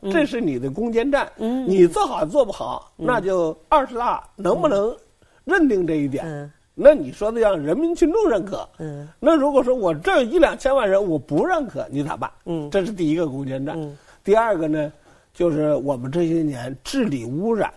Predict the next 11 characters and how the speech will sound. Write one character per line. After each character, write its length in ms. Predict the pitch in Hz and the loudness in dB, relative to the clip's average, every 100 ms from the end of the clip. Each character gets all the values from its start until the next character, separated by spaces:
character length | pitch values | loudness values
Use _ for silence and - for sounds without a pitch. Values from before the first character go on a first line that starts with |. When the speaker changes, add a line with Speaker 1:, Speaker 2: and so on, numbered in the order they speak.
| - | -12
Speaker 2:
攻 220 | 131 127 | -10 -10
坚 240 | 117 113 | -10 -12
战， 120 | 117 - _ _ | -12 -14 _ _
因 160 | 180 | 2
为 340 | 190 175 180 175 - _ _ - | 4 2 0 -2 -10 _ _ -2
取 160 | - | 0
暖 180 | 196 147 | 2 -2
期 140 | 147 | 0
要 160 | 175 165 | 2 2
到 220 | 156 151 | 0 -2
了 120 | 117 | -6